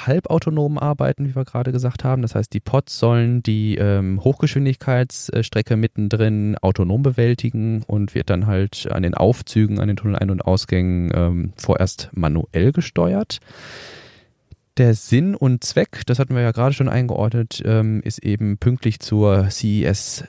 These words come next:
zwanzig einundzwanzig im Januar fertig zu werden. Aber ich denke, da ist, ähm, Boring Company als, ähm, ja, mit diesem Projekt ein, ein, ein seltenes Beispiel dafür, dass,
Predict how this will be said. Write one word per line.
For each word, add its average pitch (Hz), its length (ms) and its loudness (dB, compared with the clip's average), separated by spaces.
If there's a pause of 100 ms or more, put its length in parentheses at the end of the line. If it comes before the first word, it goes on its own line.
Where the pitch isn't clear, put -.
(100)
zwanzig - 560 -4
einundzwanzig 123 680 -2
im 101 100 0
Januar 101 320 2
fertig - 380 -2
zu - 160 -6
werden. 131 420 2 (880)
Aber 101 140 2
ich 98 60 -2
denke, 107 260 2
da 95 140 4
ist, - 300 -2
ähm, 90 360 0
Boring 98 300 2
Company 90 500 0
als, 82 460 -4
ähm, 78 280 -2
ja, 78 320 -2 (240)
mit - 160 -2
diesem 104 160 4
Projekt - 460 -2 (360)
ein, - 280 -10 (160)
ein, 98 100 -6 (540)
ein 110 80 0
seltenes 113 440 4
Beispiel 107 440 2
dafür, 92 420 2
dass, - 400 -2